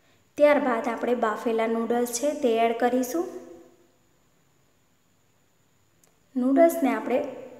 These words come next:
નીચેથી ઉપર તરફ આવી રીતે હલાવવાના છે,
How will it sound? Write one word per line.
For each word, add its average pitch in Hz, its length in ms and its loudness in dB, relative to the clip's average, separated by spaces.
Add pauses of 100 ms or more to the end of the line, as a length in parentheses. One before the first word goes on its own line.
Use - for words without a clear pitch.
(120)
નીચેથી 262 520 0 (200)
ઉપર 240 260 -2 (100)
તરફ 277 300 0 (260)
આવી 233 260 -2
રીતે 240 180 0 (100)
હલાવવાના 240 640 0
છે, 277 80 -2